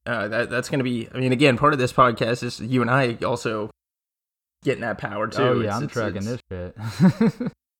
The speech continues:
Speaker 1: So I'll, I'll, I'll definitely send you, uh,
Speaker 2: Yeah, send that.
Speaker 1: uh, or I'll send you just so you can see. And, uh, yeah, it's, um,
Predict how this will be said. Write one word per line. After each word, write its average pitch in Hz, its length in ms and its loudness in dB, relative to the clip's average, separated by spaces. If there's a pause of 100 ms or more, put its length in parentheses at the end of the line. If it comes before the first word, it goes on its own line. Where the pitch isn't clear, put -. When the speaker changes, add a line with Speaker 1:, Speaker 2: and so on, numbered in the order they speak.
(640)
Speaker 1:
So 117 280 4
I'll, 131 260 2
I'll, 151 160 4
I'll 127 140 0
definitely 135 340 0
send 123 240 -2
you, 113 220 0
uh, 104 260 0
Speaker 2:
Yeah, 101 220 -2
send 107 260 -6
that. 90 240 -6
Speaker 1:
uh, 80 40 -14 (500)
or 113 260 0 (220)
I'll 123 120 -2
send 127 300 0
you 113 100 -2
just 120 300 -6
so 123 60 -6
you 113 100 -6
can 104 140 -12
see. 113 400 -4
And, 107 240 -6
uh, 98 300 -2 (500)
yeah, 175 180 6
it's, 139 300 2
um, 156 500 2